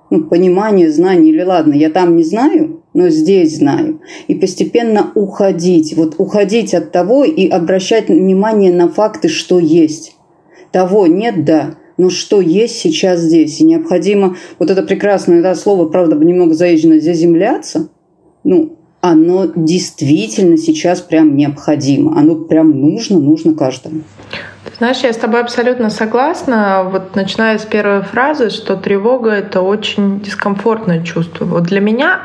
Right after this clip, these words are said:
Speaker 2: оно какое-то вязкое и, не побоюсь этого слова, оно невыносимое. Потому что, я думаю, друзья, те, кто нас слушают, вы прекрасно знаете свои состояния, какими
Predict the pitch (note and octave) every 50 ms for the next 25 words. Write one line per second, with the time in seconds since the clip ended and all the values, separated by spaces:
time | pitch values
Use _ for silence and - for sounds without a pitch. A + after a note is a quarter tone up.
0 | - - G3 G3 G3+ G#3 A3+ A3 A3 A3 A3+ A3 A3 - A3+ G3+ - - A3 C4+
1 | G4 G4 - - - - G3 F3+ D#3 D#3+ E3+ F3 - - - - - - - -
2 | - - - - - - - G#3 G#3 G#3+ G#3+ G#3+ G#3 G3+ G3+ G3+ G3 G#3+ A3 A#3+
3 | A#3 - - G#3+ G#3+ G3 G3 G3 - B3+ C4+ C#4 B3 F#3+ F#3+ G3 G3+ G#3+ G#3 G#3+
4 | G#3+ G#3+ G#3+ G#3+ - - - G#3 F3+ D#3 C#3+ C#3+ - - - - - - - -
5 | - F#3+ F3+ F#3 F3+ F3+ F#3+ F#3+ F#3+ F#3+ - - - - F#3 F3+ F3+ F3+ F3+ F3+
6 | F3+ F3+ F3+ F3+ F3 F3 F3 F3 F3 F3 F3 F3 F3 F3 F3+ F3+ F#3 F#3 F#3+ F#3
7 | F3+ F3 F3 E3+ E3+ E3+ E3+ E3+ F3+ F3 F3+ F#3 F3+ E3 D#3+ D#3+ D#3+ E3 - -
8 | - - - - F#3+ F3 - - F#3 F3+ F#3 F#3+ F#3 - - B3+ D4+ F4 - -
9 | D#4+ A3 F3+ - - - - - - - - - C4+ - G#3+ A3 B3 C4 D4 D4
10 | - B3+ G#3+ A3+ A3+ A3+ A3 A3 G3+ F#3+ - - G3 G3 G3 F#3+ - F#3+ F3 F3
11 | - G3+ G3 G3 F#3+ F#3 F3 D#3 C#3+ - - - G#3 G#3 - - - B3 A#3+ A#3
12 | A3+ G#3+ G3 F#3 F#3+ F3+